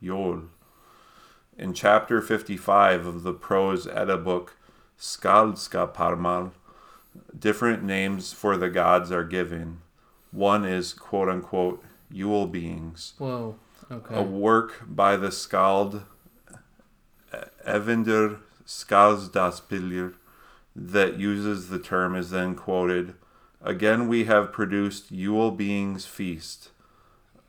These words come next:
Speaker 1: mead of poetry,
Speaker 2: Wow.
Speaker 1: um, our ruler's eulogy like a bridge of masonry." In addition, one of the numerous names of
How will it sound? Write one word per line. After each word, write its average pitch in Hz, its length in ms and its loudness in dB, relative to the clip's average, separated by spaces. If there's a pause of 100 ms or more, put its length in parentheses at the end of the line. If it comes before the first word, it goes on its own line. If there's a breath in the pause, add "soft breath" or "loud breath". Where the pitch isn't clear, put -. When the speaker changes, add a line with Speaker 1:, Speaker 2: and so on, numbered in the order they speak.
Speaker 1:
mead 98 520 -4
of 92 320 -4
poetry, 90 760 -4 (340 loud breath)
Speaker 2:
Wow. 107 680 -2
Speaker 1:
um, 87 300 -4 (100)
our 98 260 4
ruler's 104 600 0
eulogy 92 760 -2 (140)
like 90 200 0
a 98 60 -2
bridge 95 480 0
of 92 200 -10
masonry." 90 760 -8 (880 soft breath)
In 101 160 -6
addition, 98 640 -2
one 101 180 2
of 107 160 2
the 104 100 0
numerous 98 520 -2
names 95 340 -4
of 90 180 -4